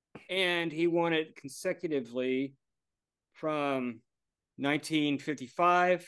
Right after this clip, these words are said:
fifty-six, and fifty-seven, where he was obviously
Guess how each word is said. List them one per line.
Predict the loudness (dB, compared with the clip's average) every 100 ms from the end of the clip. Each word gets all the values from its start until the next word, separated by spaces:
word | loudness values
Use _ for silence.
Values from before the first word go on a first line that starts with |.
| -8
fifty-six, | -8 -8 -6 0 0 0
and | -8 -10
fifty-seven, | -10 -10 -8 -2 0 2 0
where | 0 0
he | 0
was | 0 0 -2 -8 -14 -12
obviously | -10 -10 -8 -8 -10